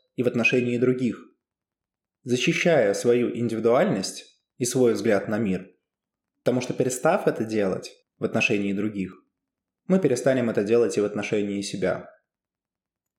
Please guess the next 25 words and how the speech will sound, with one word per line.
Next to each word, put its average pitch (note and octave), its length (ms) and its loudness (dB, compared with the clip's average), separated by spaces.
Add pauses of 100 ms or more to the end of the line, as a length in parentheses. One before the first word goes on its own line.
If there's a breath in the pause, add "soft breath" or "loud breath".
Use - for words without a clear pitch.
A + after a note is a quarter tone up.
(440)
Поступай D3+ 400 2
с D3 40 -6
другими B2+ 340 -2
так F3+ 280 0
же, D#3 160 2
как C3+ 280 -2
хочешь, C#3 340 2
чтобы A2+ 340 0
поступали A#2 500 -2
с - 100 -8
тобой. G2 500 -2 (520)
Это C3+ 200 0
про - 120 0
жизнь C3 280 0
в - 80 -20
правде, G#2 500 -2 (460)
когда C3 420 0
она A#2+ 400 0 (320)
неотделима C3+ 560 2
не A2+ 140 -4
только - 320 2
от - 140 -2
вашего A2+ 360 2
внутреннего G#2+ 460 -2
мира, G#2+ 520 -4